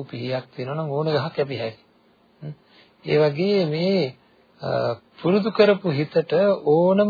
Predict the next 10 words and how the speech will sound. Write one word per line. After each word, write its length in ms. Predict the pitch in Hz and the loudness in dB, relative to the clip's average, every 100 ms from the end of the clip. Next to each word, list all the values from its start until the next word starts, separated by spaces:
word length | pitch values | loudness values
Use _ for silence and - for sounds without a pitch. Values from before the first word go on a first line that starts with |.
| 202 | 0
අරමුණක් 600 | 139 143 165 165 160 - | 0 0 -2 -4 -6 -8
ඔස්සේ 300 | 131 - 175 | -10 -6 -6
ඒකාග්‍රතාවයක් 800 | 139 135 135 131 - 131 131 147 | -4 -2 -4 -4 -6 -4 -2 -6
ඇති 200 | 127 123 | -8 -14
කරගන්න 400 | 135 131 135 135 | -8 -6 -6 -10
පුළුවන්කම 400 | 147 131 131 143 | -10 -12 -12 -12
තියෙනවා. 320 | 143 120 123 - - - _ _ | -10 -8 -10 -14 -20 -20 _ _
ඒ 140 | 147 165 | 0 2
විදිහට 300 | 170 170 170 | 2 2 2
යම් 220 | 139 143 | 2 0